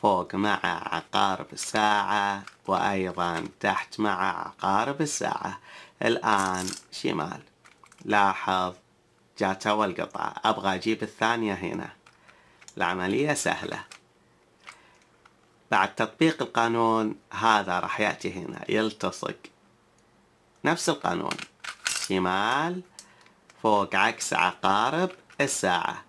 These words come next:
ثم ماذا يا أصدقائي؟ شمال تحت عكس عقارب الساعة. الآن شمال فوق عكس عقارب الساعة،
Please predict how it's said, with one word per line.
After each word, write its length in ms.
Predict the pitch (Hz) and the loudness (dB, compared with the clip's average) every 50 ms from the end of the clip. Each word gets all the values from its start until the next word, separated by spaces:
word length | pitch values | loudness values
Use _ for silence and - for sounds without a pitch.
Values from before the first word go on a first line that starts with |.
| _ _ _ _ _ _ - - - | _ _ _ _ _ _ -10 -4 0
ثم 360 | 123 120 120 120 117 117 117 | 0 2 4 4 4 4 4
ماذا 420 | 120 123 120 117 117 110 110 110 | 4 4 4 2 2 0 0 0
يا 260 | 110 107 107 104 101 | 2 2 2 2 2
أصدقائي؟ 960 | 107 - - - 107 95 - - 101 101 98 98 - - 98 98 95 95 92 95 - - - - | 0 -4 -4 -4 -4 -4 -2 0 2 2 2 2 0 0 0 0 0 0 -2 -4 -6 -8 -10 -12
شمال 520 | - - - 131 120 101 85 82 - - - - - _ _ _ _ _ - - - - - _ _ _ _ _ _ _ - | -8 -4 0 0 0 2 0 0 -2 -4 -8 -12 -20 _ _ _ _ _ -20 -20 -20 -20 -20 _ _ _ _ _ _ _ -2
تحت 360 | - 120 107 98 - - - | 0 2 2 0 -2 -2 0
عكس 400 | 95 98 117 117 - - - - | 2 2 2 2 0 -4 -8 -4
عقارب 680 | - 87 90 90 - - 104 104 104 98 95 - - - | -2 -2 -2 -2 0 2 2 2 2 2 0 -4 -6 -8
الساعة. 920 | - - - - 113 113 113 113 113 107 98 101 107 107 107 104 104 101 - - _ - _ _ - - | -8 -8 -4 0 2 2 4 2 2 2 2 2 2 2 0 0 -2 -6 -10 -18 _ -20 _ _ -14 -10
الآن 580 | 107 104 - - - 107 107 101 95 90 90 90 | -8 -6 -2 2 4 4 6 6 4 2 -2 -4
شمال 1120 | 101 - - - 92 92 95 98 104 107 113 113 113 113 110 110 110 107 107 107 104 101 - - - - - - _ _ - - | -4 -6 -4 -4 -2 -2 0 0 2 2 2 2 2 2 2 2 0 0 -2 -2 -4 -6 -10 -16 -20 -20 -20 -20 _ _ -2 2
فوق 300 | 101 95 95 92 90 - - - | 2 2 2 2 -2 -6 -4 0
عكس 380 | 101 104 107 110 - - - - | 2 2 2 2 -2 -4 -2 0
عقارب 680 | - 87 90 - - 101 104 101 98 95 95 - - | 0 0 -2 -2 0 2 2 2 2 0 -2 -6 -8
الساعة، 880 | 90 - - - 123 123 123 127 127 120 117 113 117 117 113 113 113 | -8 -6 -6 -2 0 2 4 4 4 4 4 4 4 4 4 4 2